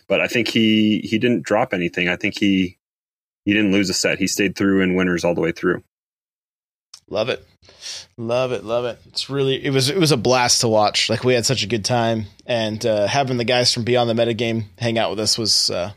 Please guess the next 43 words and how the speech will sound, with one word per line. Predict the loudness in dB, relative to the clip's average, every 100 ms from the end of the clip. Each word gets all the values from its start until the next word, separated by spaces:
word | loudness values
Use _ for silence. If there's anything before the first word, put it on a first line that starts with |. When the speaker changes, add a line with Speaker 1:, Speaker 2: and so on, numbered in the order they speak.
| -14 -8
Speaker 2:
it | -4
was | -4
cool. | -2 -4 -6 -14 -20 -20 _ _ _ _
It | -16
was | -14
cool. | -10 -8 -6
Some | -6 0
pretty | 0
funny | 2 2 2
commentary | 2 0 0 0 0 0
from | -2 -2
those | -2 0
guys, | 0 2 0
just | 0 -2 -2
kinda, | -2 -2 -4 -12 _ _ _
you | -8
know, | -8 -8 -14 -20 _ _ _ _ _ -2
flipping | 0 0
each | 0 0
other | -2
crap | 0 2 2 -2
every | -4
now | -4
and | -4
again | -4 -6 -6 -10 -6
was, | 0 0 0 -2
Speaker 1:
<laughs> |
Speaker 2:
was, | 0 -2 -2 _
was | -8
pretty | -4 -4 -2
good | -2 -2
with | -2
the |
dainty | 0 0 0 -2
kicks | -2 -2 0 -2
and |
everything | -4 -8 -10
else, | -10 -10 -10 -10
you |
know? | -12 -16 _ _ _ _
Speaker 1:
Yep. | -2 -2 -6 -20 _ -12
Speaker 2:
So, | -4 -2 0 0 -2 -6 -14 _ _ _ _ _ _ _ -4 0
um, | 2 2 0